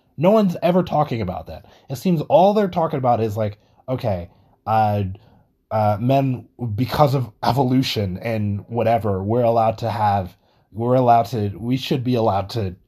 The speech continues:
to, like, fuck around and be with whoever we want. Um,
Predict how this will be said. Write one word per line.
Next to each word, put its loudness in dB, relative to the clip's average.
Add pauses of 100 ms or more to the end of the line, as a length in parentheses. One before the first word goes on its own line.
(280)
to, -6
like, -2
fuck 0
around 2
and -2
be -2
with -2
whoever -2
we -2
want. 2 (400)
Um, -4